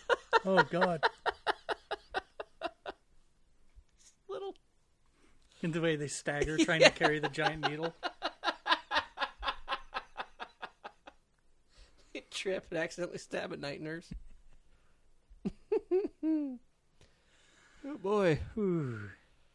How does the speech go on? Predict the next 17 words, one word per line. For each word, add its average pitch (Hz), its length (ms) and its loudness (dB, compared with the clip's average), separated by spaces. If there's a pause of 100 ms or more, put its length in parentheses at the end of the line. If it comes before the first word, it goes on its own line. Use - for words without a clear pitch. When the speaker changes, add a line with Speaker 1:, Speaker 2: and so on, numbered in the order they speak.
(260)
Speaker 1:
This 196 140 0
has 190 140 0
been 113 280 -4
Matt 127 140 -4
and 127 100 -6
Jeff 135 220 -2
Entertain 151 340 0
Themselves. 151 460 0
Speaker 2:
Yep. 190 260 8 (460)
Stuart - 480 -4
Little 175 220 -2
E 180 160 2
R. 165 320 0 (1800)
Still 233 240 -2
starring 180 380 0 (180)
Eric 127 220 -8
LaSalle. 185 380 -8